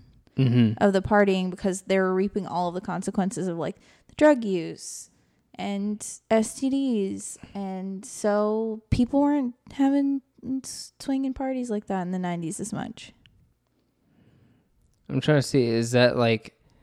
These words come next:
Speaker 1: is that a reason now for this film when it came out then to, like, hey, w-, let's,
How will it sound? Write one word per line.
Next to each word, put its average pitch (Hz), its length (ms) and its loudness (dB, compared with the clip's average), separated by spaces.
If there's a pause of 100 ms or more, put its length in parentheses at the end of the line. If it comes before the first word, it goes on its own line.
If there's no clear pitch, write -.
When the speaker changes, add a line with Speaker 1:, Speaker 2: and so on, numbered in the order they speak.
(420)
Speaker 1:
is 127 140 2
that 143 160 8
a 135 80 6
reason 120 360 2
now 123 220 4
for - 160 -6
this 113 260 0
film 113 420 4
when 110 100 2
it 107 100 0
came 110 260 4
out 104 260 -2
then 127 280 4
to, 113 140 0
like, 101 320 -2 (280)
hey, 113 440 2 (100)
w-, 123 160 -6
let's, - 460 0